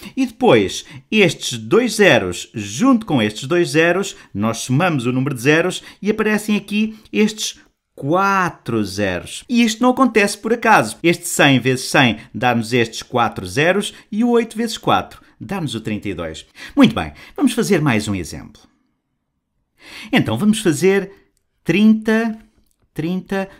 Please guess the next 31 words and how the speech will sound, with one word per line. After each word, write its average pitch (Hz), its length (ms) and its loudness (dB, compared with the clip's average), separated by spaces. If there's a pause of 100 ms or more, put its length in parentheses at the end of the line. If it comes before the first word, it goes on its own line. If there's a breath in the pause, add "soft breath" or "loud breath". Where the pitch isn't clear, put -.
vezes 156 800 -4 (1040)
setecentos. - 880 -8 (240 loud breath)
E 151 60 -4
se - 80 -4
quiserem, 160 340 0
mais 151 240 -2
uma 127 100 0
vez, 156 220 -2
parem 170 340 0
o 120 60 0
vídeo 135 260 -2
neste 135 320 -2
momento 151 360 -2 (200 loud breath)
e 135 80 -6
tentem 220 340 -2
fazer 110 240 -2
sozinhos. 78 560 -10 (800 loud breath)
Muito 262 180 4
bem, 73 200 -8 (220 loud breath)
vamos 269 180 2
pensar 214 340 2
como 107 260 0
antes. 82 320 -10 (220 loud breath)
Vamos 160 240 2
ver 107 260 2
o 110 80 2
trinta 214 520 2 (180 loud breath)
como 220 200 2
sendo 85 640 -2 (400)
três 180 640 0 (320)
vezes 143 880 -2